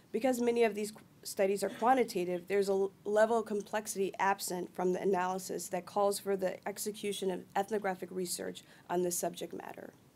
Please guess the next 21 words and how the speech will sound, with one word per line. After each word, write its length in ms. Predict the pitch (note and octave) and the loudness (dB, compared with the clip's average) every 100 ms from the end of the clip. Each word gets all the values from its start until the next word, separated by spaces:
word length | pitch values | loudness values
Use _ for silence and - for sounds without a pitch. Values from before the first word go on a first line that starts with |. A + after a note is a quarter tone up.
| - - - - - - - - - | -20 -20 -20 -20 -20 -20 -18 -20 0
When 120 | G#3+ | 6
I 60 | B3 | 6
first 320 | B3 D#4 D#4+ | 8 4 2
began 340 | C4 B3+ A3+ A#3 | 2 6 6 6
conducting 460 | A3+ G#3 G#3 G#3 | 2 2 4 2
fieldwork 400 | G#3 G3+ G3 G3 | 2 0 0 0
in 80 | G3+ | 0
Salvador 500 | G3 F#3+ F#3+ F#3+ F#3 | 2 2 2 2 2
about 240 | F#3 F3 | 2 0
lesbian 400 | F#3 F3 F3+ F3+ | 0 0 0 0
women, 460 | G3+ G3+ F3+ F#3 F#3+ - - - - | 2 2 0 -2 -6 -12 -20 -10 2
I 120 | G#3 | 4
was 120 | G#3+ | 4
interested 420 | A3 B3+ B3+ A#3+ | 2 0 0 2
in 100 | A3 | 2
investigating 800 | G#3+ G3 G3 G#3+ G3 F#3 F#3 F#3+ | 4 2 2 0 0 0 2 2
the 100 | F#3 | 0
relationship 640 | F#3 F#3+ G3 A3 G#3+ G3+ | -2 0 0 0 -2 -4
between 260 | F#3 G3 F#3 | -4 -2 0
nationalist 560 | F3 F#3 - G#3 G#3 F3+ | 2 0 0 0 0 0
ideologies 880 | F#3+ F#3 F3+ F3 F3 F3 F3+ F3+ | 0 2 2 2 -2 -4 -8 -10